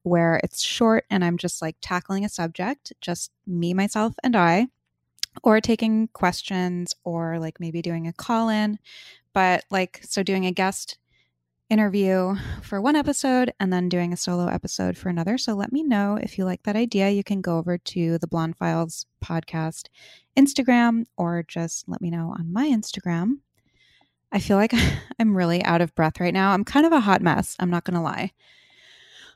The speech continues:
I need to take a deep breath. I just did the Fierce program on the Sweat app. Oh my God. So it's, like, six circuits. They're four minutes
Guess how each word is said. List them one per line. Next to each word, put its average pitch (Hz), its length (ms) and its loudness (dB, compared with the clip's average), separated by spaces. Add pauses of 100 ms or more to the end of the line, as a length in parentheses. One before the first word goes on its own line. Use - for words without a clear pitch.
(180)
I 208 60 0
need 202 160 2
to 226 180 4 (360)
take 196 200 -4
a 185 60 -4
deep 175 180 -4
breath. 180 280 -4 (680)
I 185 100 0
just 185 400 0
did 254 400 6 (760)
the 190 100 2
Fierce 170 680 0 (140)
program 214 500 4
on 196 140 0
the 185 100 2
Sweat 160 460 -4
app. 196 340 0 (1500)
Oh 202 120 -2
my 185 160 0
God. 175 360 -2 (340)
So 196 320 -2
it's, - 240 -4
like, 185 300 -4
six - 580 -4
circuits. - 680 0
They're 180 180 -2
four 190 320 -2
minutes 214 300 -2